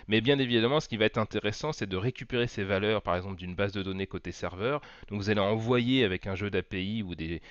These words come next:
des web services les valeurs en json. Vous allez les récupérer côté client, l'injecter dans le contrôle qu'on voit ici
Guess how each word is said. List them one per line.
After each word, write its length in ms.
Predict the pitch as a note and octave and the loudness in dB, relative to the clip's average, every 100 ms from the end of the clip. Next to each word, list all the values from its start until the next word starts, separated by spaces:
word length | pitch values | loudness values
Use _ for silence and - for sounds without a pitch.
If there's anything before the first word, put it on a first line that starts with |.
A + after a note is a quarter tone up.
| - - | -8 -2
des 80 | |
web 160 | F#2+ A#2+ | 0 0
services 600 | - A2 G2 A#2 A#2 F#2 D#2 - - | 0 0 0 -4 -6 -6 -8 -10 -10
les 160 | F2 F#2+ | 0 2
valeurs 480 | A2 A2+ A#2 G#2 - | 4 4 4 2 -2
en 160 | F#2+ | -4
json. 600 | F#2+ A#2+ A#2+ D3+ F#3+ G#2+ D2+ | -2 0 4 2 2 -2 -2
Vous 140 | G#2 | -2
allez 240 | G#2+ G#2 F#2 | 2 2 2
les 100 | F#2+ | 2
récupérer 500 | C#3 - C3 B2+ B2+ | 0 -2 -2 -2 0
côté 300 | G#2+ - F2+ | -2 -4 -6
client, 400 | F2 E2+ B2 - - - | -4 -2 -2 -6 -14 -4
l'injecter 800 | G2+ C#3+ B2+ C3 - C3+ C3+ C3 | 4 4 4 -2 -2 0 0 -2
dans 220 | F#2+ G2 | -2 0
le 200 | G2 F2+ | 0 -2
contrôle 540 | - _ G#2 - A2+ G#2+ | -6 _ -8 -6 -6 -6
qu'on 160 | F#2 | -6
voit 140 | F2 F2 | -4 -4
ici 340 | - A#2+ | -4 -6